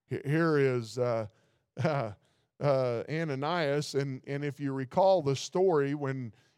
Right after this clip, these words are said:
you read this earlier in Acts, when Saul was saved, Ananias kind of argued a little bit with God,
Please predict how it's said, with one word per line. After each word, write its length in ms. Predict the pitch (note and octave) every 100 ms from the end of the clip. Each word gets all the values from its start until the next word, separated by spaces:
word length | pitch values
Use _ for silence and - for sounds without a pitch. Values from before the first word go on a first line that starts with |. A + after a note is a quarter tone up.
| -
you 120 | B2+
read 220 | C#3 E3+
this 260 | C#3 D3 - -
earlier 520 | E3+ F3 D3+ C#3 C3
in 120 | B2+
Acts, 440 | C#3+ D#3+ D3 -
when 180 | C3+ B2+
Saul 360 | B2 D#3+ E3 D3
was 160 | C3+
saved, 340 | - E3+ E3 C3+
Ananias 640 | E3+ G#3 E3 G3+ F#3+ E3
kind 240 | - F3+
of 120 | E3+ D#3
argued 440 | F3+ F#3 D3+ C#3
a 60 | C#3
little 240 | D3 C#3
bit 240 | C#3 C#3
with 240 | B2 B2+ A2+
God, 360 | C3+ B2 G#2